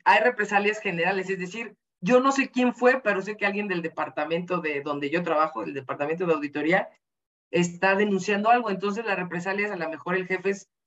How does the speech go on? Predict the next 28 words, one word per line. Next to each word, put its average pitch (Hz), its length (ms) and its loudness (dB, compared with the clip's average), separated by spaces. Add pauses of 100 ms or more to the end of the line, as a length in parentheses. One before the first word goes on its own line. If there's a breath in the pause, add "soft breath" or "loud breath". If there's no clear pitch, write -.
(160)
contra 180 500 2
todos, 226 320 6
por 185 160 -2
eso 202 160 -6
es 226 60 -10
muy 214 60 -12
claro 208 280 -2
que 202 100 -2
el 175 80 -2
mensaje 196 600 -4 (560)
de 170 80 -2
institucional 180 640 0
también 190 260 -2
s-, 190 240 -12
sea 185 480 0
que 180 100 -2
no 175 120 2
se 190 120 -4
permite 190 800 -2
como 156 240 -8
el, 143 120 -10
el, 139 200 -6
el, 135 400 -6 (960)
el 170 200 6
acoso 190 380 2
laboral 180 340 4
y 202 60 -2
represalias 180 880 0